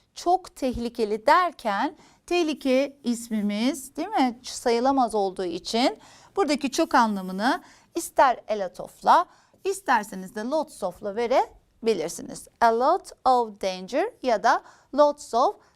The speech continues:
danger. What Keisha says includes plenty of truth. So we had better listen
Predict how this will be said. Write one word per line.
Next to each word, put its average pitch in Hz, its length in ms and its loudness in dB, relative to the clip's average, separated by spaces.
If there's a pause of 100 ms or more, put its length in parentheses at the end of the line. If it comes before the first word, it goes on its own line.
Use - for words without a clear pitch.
(140)
danger. 196 480 -2 (460)
What 453 460 2
Keisha 392 520 -2
says 208 600 -2
includes 233 840 -2 (400)
plenty 302 640 0
of 208 280 -2
truth. 330 500 2 (520)
So 214 280 0
we 226 200 -4
had 226 80 2 (160)
better 311 420 6
listen 214 500 -10